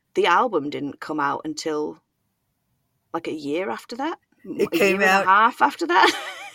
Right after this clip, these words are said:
Speaker 2: It came, it came out, uh, during the pandemic, so it came out in, uh, after everything shut down. So what was it, March or April of twenty twenty when it finally
Speaker 1: That
Speaker 2: came out?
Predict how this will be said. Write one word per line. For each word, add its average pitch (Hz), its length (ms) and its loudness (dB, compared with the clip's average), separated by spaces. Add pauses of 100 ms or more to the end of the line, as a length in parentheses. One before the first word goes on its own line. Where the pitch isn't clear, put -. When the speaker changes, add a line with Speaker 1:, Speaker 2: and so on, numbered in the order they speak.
Speaker 2:
It 233 160 6
came, 226 280 4
it 208 260 2
came 220 240 2
out, 220 320 4
uh, 190 360 4 (180)
during 202 260 2
the 196 80 -4
pandemic, 202 720 -6
so 160 180 -2
it 156 140 -8
came 180 300 -4
out 175 320 0
in, 160 440 -4
uh, 147 500 -4 (960)
after 196 340 2
everything 180 480 -2
shut 175 300 -4
down. 170 360 0
So 160 120 -12
what 170 180 -2
was 160 140 -8
it, 143 120 -6
March 165 340 -4
or 165 60 -4
April 156 460 -6
of 131 120 -16
twenty 147 320 -12
twenty 147 420 -8
when 135 180 -10
it 135 80 -14
finally 147 380 2
Speaker 1:
That 120 120 -14
Speaker 2:
came 147 160 -8
out? 147 280 -4